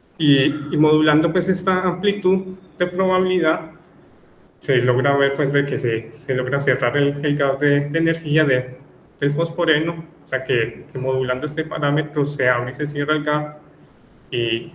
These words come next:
y a partir de esta anisotropía entre los parámetros se, se logra identificar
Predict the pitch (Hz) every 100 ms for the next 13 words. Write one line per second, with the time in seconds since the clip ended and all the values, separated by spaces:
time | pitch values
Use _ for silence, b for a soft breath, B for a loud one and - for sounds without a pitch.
0 | - 151 143 127 - 123 151 151 151 147
1 | 151 160 151 147 147 151 147 147 156 156
2 | 156 156 156 - - - - 147 135 147
3 | 143 151 147 143 - - - - - 123
4 | 123 120 135 131 135 123 127 143 131 -
5 | 123